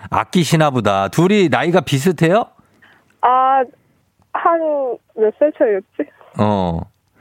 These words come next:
Speaker 2: 아.
Speaker 1: 그러니까 약간 그 인생을 그냥
Speaker 2: 네.
Speaker 1: 뭐 그냥 적당하게 사시는 그 괜찮아요. 이거 좋은 거예요. 잘 몰라도 돼요.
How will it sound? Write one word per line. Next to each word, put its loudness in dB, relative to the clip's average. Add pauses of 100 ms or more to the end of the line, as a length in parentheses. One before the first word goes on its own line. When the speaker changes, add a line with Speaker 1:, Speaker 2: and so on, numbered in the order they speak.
Speaker 2:
아. -2
Speaker 1:
그러니까 2
약간 2
그 2
인생을 2 (320)
그냥 4
Speaker 2:
네. 2
Speaker 1:
뭐 2
그냥 0 (260)
적당하게 2
사시는 2
그 0
괜찮아요. 2
이거 4
좋은 2
거예요. 2
잘 0
몰라도 4
돼요. 0